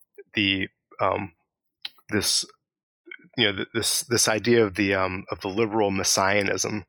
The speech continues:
of, of the West and of the U S in particular, um,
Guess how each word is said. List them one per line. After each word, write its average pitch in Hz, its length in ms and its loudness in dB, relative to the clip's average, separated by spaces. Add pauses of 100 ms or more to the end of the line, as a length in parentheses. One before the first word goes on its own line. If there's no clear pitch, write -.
(400)
of, 92 280 0 (260)
of - 140 -4
the 98 80 -4
West 92 380 0
and 92 120 -2
of 95 140 -8
the 104 100 -8
U 107 160 -2
S 107 160 -4
in 101 100 -8
particular, 107 640 -4 (720)
um, 90 340 -4